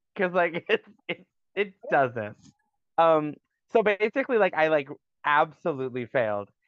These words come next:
And, um, my personality trait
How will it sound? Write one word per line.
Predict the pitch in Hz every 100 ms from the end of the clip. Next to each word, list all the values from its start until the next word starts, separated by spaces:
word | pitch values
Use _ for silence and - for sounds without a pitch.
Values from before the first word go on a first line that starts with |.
| _ _ _
And, | 147 143 135 131 127 123 123 _ -
um, | 135 127 113 117 113 - _ _ _ _ _ _ _
my | 135 143 151
personality | - 180 180 135 127 127 135
trait | - 113 117